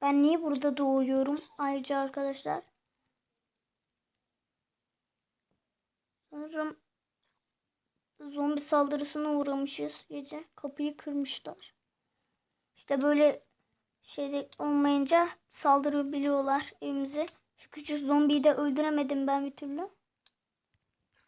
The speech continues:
Hala saldırıyor ya. Bak, terbiyesiz, terbiyesiz arkadaşlar.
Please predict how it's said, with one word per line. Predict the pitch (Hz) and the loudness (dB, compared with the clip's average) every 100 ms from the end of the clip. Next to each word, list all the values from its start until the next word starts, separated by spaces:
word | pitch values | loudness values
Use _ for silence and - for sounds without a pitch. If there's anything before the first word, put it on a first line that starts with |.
| _ _ _ | _ _ _
Hala | 294 294 294 | -6 -4 -4
saldırıyor | - 262 262 262 247 | 2 2 2 2 2
ya. | 247 233 | 2 0
Bak, | 254 254 | -2 -4
terbiyesiz, | - 254 254 254 - 269 | -4 -4 -4 -12 -12 -12
terbiyesiz | - 269 262 269 262 269 | -6 -6 -4 -8 -8 -4
arkadaşlar. | 262 262 294 294 294 285 269 | -2 -2 -2 -4 -4 -8 -12